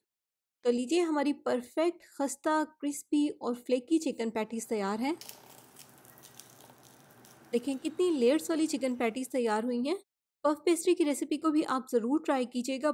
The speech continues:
बहुत ही ज़बरदस्त रेसिपी है। तो जाते जाते वीडियो को लाइक, शेयर, चैनल को सब्सक्राइब ज़रूर कर लीजिएगा। रेसिपी को ट्राई करें तो अपना फीडबैक भी ज़रूर दीजिएगा।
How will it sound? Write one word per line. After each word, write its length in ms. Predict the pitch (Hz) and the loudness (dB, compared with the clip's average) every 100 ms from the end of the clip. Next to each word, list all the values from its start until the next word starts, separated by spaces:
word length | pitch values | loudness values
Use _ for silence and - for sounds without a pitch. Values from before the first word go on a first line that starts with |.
| - | 0
बहुत 300 | 240 226 262 | -4 0 -2
ही 60 | 294 | 0
ज़बरदस्त 480 | 262 240 214 226 240 | 2 2 2 0 -2
रेसिपी 400 | 208 196 214 196 | -4 -6 -8 -6
है। 140 | 196 - _ _ _ _ _ | -6 -10 _ _ _ _ _
तो 60 | 254 | -4
जाते 280 | 233 247 339 | 0 0 2
जाते 300 | 349 339 349 | 4 4 4
वीडियो 240 | 262 226 254 | 2 0 2
को 100 | 254 | 2
लाइक, 240 | 254 262 | 0 -2
शेयर, 200 | - 302 | -2 -2
चैनल 240 | 294 226 | -2 -4
को 120 | 226 247 | -4 -4
सब्सक्राइब 460 | 240 233 214 214 208 | -6 -6 -4 -4 -4
ज़रूर 260 | 202 240 | -2 0
कर 140 | 320 330 | 0 0
लीजिएगा। 460 | 294 294 302 294 294 | 0 -2 -2 -2 -2
रेसिपी 360 | 233 - 320 | -2 -2 -2
को 120 | 320 320 | 0 0
ट्राई 220 | 294 262 | -2 -2
करें 240 | 254 254 | -4 -6
तो 100 | 240 | -4
अपना 160 | 226 214 | -6 -8
फीडबैक 400 | 208 202 190 202 247 | -8 -10 -8 -8 -6
भी 60 | |
ज़रूर 280 | 294 240 220 | 0 2 2
दीजिएगा। 480 | 208 202 190 185 185 | 0 -4 -4 -4 -6